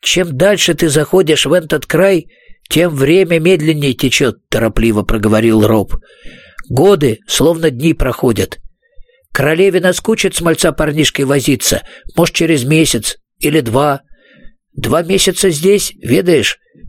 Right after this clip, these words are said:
где время медленно и тяжело ползёт. Но когда парнишка воротится в край смертных,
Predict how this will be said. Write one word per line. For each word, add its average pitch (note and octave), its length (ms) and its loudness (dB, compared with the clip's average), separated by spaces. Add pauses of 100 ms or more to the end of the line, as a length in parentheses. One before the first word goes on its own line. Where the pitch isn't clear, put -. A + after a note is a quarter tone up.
где C3+ 180 0
время D3+ 300 0
медленно C#3 460 0
и G#2 100 0
тяжело D3+ 400 2
ползёт. A#2 580 -2 (460)
Но C3+ 240 -2
когда D3+ 400 0
парнишка D3 560 0
воротится C#3 640 0
в - 80 -6
край C#3+ 300 -2
смертных, E3 720 -4